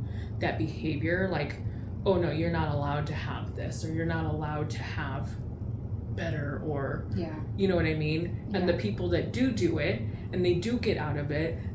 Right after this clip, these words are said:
Speaker 1: they spend their time making people feel bad about it, but realistically, like,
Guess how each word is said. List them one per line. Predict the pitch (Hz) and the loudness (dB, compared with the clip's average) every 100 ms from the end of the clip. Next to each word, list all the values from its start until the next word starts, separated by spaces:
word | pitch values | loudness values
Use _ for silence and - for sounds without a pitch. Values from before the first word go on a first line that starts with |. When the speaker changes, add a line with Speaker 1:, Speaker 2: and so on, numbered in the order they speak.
| - | -2
Speaker 1:
they | 185 | -2
spend | 180 - 202 | 0 0 0
their | 190 | 0
time | 185 - 185 185 | 0 0 0 0
making | 175 185 170 | 0 0 -2
people | 190 175 | 0 0
feel | - 160 | 0 -2
bad | 151 165 202 | 0 0 2
about | 180 147 143 | 2 0 0
it, | 151 - | -2 -2
but | 156 | -2
realistically, | 160 170 190 - 165 - 151 | 0 0 0 -2 -2 -2 0
like, | 147 139 139 | 0 0 -2